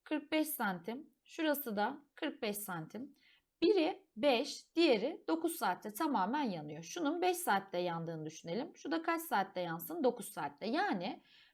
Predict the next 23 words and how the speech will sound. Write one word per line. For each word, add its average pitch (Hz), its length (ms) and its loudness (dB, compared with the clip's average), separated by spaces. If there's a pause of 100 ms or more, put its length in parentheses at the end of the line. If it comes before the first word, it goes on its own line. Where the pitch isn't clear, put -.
biri 311 280 6
diğerinden 226 600 2
dört 349 160 4
saat - 400 -2
daha 220 240 6
hızlı 151 240 -4
yanıyor 151 320 -6
ya 233 200 2
da 196 220 0 (100)
biri 311 200 4
diğerinden 196 680 2 (140)
dört 320 160 4
saat 233 460 0
daha 240 200 4
geç 202 320 -4
yanıyor. 151 280 -6
Aralarındaki 285 520 4
süre 190 340 -4
ne? 302 180 0 (360)
Dört 240 240 2
saat. 156 360 -8
Diyor 494 220 0
ki 160 180 -6